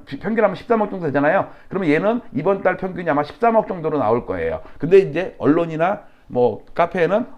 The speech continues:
이제 오른 것만 또 이제 얘기가 나오겠죠. 그다음에 여기 레미안 솔베뉴. 솔베뉴가 이백만 원. <laughs> 고덕 주공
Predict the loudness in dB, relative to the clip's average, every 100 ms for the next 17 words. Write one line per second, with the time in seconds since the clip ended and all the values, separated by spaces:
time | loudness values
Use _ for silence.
0 | -2 0 6 6 8 8 8 4 2 4
1 | 2 2 0 0 4 4 4 0 2 8
2 | 6 6 -6 -20 _ _ _ 4 4 6
3 | 2 0 -4 2 2 4 2 2 0 2
4 | -2 -4 -12 -6 -2 2 0 0 2 2
5 | 2 -2 -10 -8 -2 0 2 2 0 0
6 | -4 -4 -20 -2 6 8 6 0 -2 -2
7 | -6